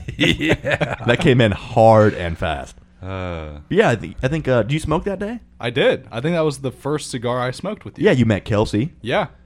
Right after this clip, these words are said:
Speaker 2: Our boy Kelsey, who is gonna be on the show at some point here soon.
Speaker 1: Oh, one hundred percent.
Speaker 3: I'm excited for
Speaker 2: As, of
Speaker 3: that.
Speaker 2: course, the M M A expert. He's
Speaker 1: Uh,
Speaker 2: literally a fighter.
Speaker 1: He was a,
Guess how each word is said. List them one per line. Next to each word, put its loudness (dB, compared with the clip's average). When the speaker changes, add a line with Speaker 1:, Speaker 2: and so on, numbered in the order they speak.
Speaker 2:
Our 2
boy 2
Kelsey, 0
who 4
is -2
gonna 0
be 2
on 2
the 2
show 2
at 0
some 0
point -4
here -6
soon. -6
Speaker 1:
Oh, 4
one -2
hundred -2
percent. -4
Speaker 3:
I'm -6
excited -6
for -4
Speaker 2:
As, 0
of -4
Speaker 3:
that. -4
Speaker 2:
course, 6
the 0
M 0
M 4
A 0
expert. -6
He's 0
Speaker 1:
Uh, 0
Speaker 2:
literally 4
a -2
fighter. -4
Speaker 1:
He -6
was -4
a, -4